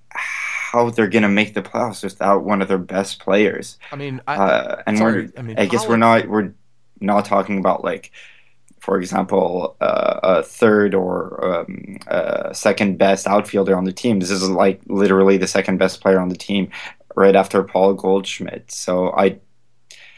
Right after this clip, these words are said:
Speaker 1: uh, I mean, it's gonna be a big blow. Um, I mean, and Yasmani Tomas was just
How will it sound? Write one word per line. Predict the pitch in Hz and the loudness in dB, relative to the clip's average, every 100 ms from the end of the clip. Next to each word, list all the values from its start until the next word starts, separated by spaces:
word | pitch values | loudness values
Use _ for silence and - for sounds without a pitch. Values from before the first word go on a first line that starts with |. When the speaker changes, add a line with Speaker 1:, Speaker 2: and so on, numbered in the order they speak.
| - _ - | -20 _ -2
Speaker 1:
uh, | 95 85 57 - | 4 4 4 0
I | 120 | 2
mean, | 127 | 2
it's | 127 117 | 0 0
gonna | 139 | 2
be | 135 | 4
a | 120 | 2
big | 98 117 95 | 2 0 0
blow. | 101 101 104 117 139 139 - | -2 2 4 4 0 -6 -4
Um, | 110 104 104 104 101 101 104 | 2 4 4 2 0 -2 -4
I | |
mean, | 104 110 | -4 -2
and | 120 117 | 0 4
Yasmani | 117 113 123 131 131 | 4 4 2 2 0
Tomas | - 101 101 101 | -2 0 2 0
was | 98 | -8
just | - 95 - | -6 -10 -10